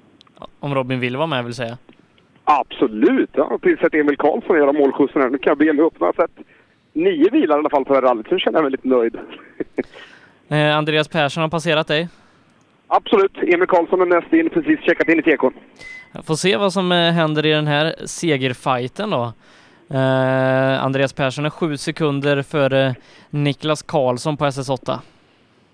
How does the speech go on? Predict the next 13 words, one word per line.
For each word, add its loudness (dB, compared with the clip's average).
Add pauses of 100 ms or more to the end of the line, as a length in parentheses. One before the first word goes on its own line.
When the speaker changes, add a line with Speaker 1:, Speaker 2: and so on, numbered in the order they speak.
(1160)
Speaker 2:
Hur 0
ligger 2
Speaker 1:
Eh. 2
Speaker 2:
de -6
till 2
jämfört 0
med 2
Emil 2
i 2
toppfighten 0
på 0
tävlingen 2
då? 0